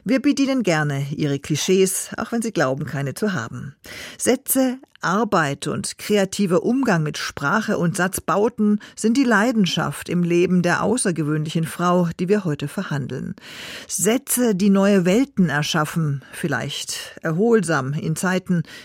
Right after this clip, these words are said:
in denen so viel an Welt zerstört wird. Sie selbst hat den Krieg, den sie erlebte, also den zweiten, als Thema gern ausgeklammert,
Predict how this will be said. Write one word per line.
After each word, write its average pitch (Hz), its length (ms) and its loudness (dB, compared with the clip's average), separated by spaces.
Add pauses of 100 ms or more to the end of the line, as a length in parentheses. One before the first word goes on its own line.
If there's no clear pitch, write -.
in 175 160 0
denen 180 240 4
so 165 160 2
viel 185 280 -2
an 180 300 2
Welt 147 240 -2
zerstört - 800 -6
wird. - 260 -14 (600)
Sie 226 120 0
selbst 247 440 4
hat 202 100 0
den 196 140 2
Krieg, - 540 -4
den 160 180 2
sie 151 100 -2
erlebte, 151 540 0 (240)
also 143 180 -4
den 147 160 -4
zweiten, 180 680 -2
als 165 240 -4
Thema 165 360 2
gern 156 300 -2
ausgeklammert, 160 840 -2